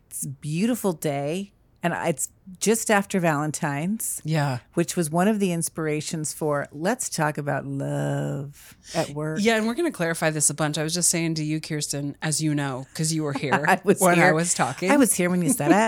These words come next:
Speaker 1: it.
Speaker 2: <laughs> This is not about that kind of love. We've already talked about how you just,
Speaker 1: Well, this
Speaker 2: just
Speaker 1: is not about, like,
Speaker 2: This is not the romance.
Speaker 1: romance.
Speaker 2: We're not talking about that. We already
Speaker 1: Mm-hmm.
Speaker 2: did. We can, it was a very short episode. We just decided it was a bad idea.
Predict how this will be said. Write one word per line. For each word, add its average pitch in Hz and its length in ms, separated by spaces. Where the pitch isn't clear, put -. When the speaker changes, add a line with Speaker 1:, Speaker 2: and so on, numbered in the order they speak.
Speaker 1:
it. 381 160
Speaker 2:
<laughs> - 1400
This 233 180
is 240 140
not 196 300
about 165 680
that 160 320
kind 143 240
of 139 80
love. 135 240
We've 196 160
already 453 480
talked 240 420
about 180 300
how 170 180
you 180 220
just, 202 160
Speaker 1:
Well, 196 60
this 311 140
Speaker 2:
just 339 200
Speaker 1:
is - 40
not 170 240
about, 151 320
like, 151 460
Speaker 2:
This 196 220
is 226 100
not 240 400
the 202 160
romance. 175 360
Speaker 1:
romance. 175 760
Speaker 2:
We're 185 100
not 285 200
talking 185 300
about 170 100
that. 156 100
We 185 80
already 170 200
Speaker 1:
Mm-hmm. 180 80
Speaker 2:
did. 185 360
We 170 80
can, 160 240
it - 80
was 170 120
a 160 40
very 185 220
short 202 260
episode. 165 600
We 147 60
just 175 220
decided 165 300
it 131 60
was 135 100
a - 60
bad 151 200
idea. 143 280